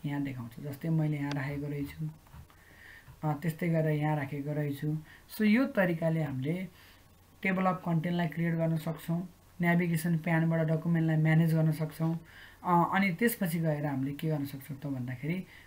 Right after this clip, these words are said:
particular बुकमार्कको create गरेर हामीले पेजलाई create गर्न सक्छौँ। सो, अ, आज मैले हजुरहरूलाई table of content, navigation pan र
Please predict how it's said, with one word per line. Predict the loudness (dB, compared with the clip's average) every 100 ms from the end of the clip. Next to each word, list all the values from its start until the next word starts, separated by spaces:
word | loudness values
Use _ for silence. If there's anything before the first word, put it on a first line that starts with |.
| -2 4
particular | 4 2 -6 -2 0 0 -2 -6 -2
बुकमार्कको | 0 2 0 -2 -6
create | -2 0 0
गरेर | 0 -2 -2
हामीले | -2 -2 -6
पेजलाई | -6 -6 -4 -4 -6 -8 -20 -8
create | -2 0 0
गर्न | -4 -6
सक्छौँ। | -10 -10 -10 -10 -14 -20 -14 2
सो, | 4 4 0 -12 -20 -20 -20 -20 -20 -20 -20 -12 -2
अ, |
आज | -2 4 4 6
मैले | 6 6 4
हजुरहरूलाई | 2 0 -2 -4 -2 -2 -4 -4
table | 2 4
of | 4 4
content, | 2 2 0 0 -2 -8 -10 0
navigation | 4 4 4 0 0 -2
pan | 0 0 2 4
र | 4